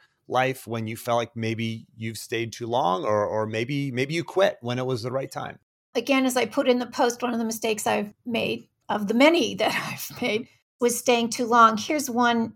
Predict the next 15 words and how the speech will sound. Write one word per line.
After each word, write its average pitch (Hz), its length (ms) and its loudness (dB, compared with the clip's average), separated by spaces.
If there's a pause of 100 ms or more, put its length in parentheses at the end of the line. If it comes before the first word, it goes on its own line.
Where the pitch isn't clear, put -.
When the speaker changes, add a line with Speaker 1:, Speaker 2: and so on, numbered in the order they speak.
Speaker 2:
example. 214 800 -2 (160)
I 262 140 6
was 277 480 -2
working 277 880 2
for 226 600 4
an 226 200 -4
organization, 214 800 -2
a 202 100 -2
global 214 400 0
organization, 208 1000 -2 (200)
and 247 140 4
it's 240 160 4
a 233 60 -4
fabulous 214 540 2
company. 208 640 -10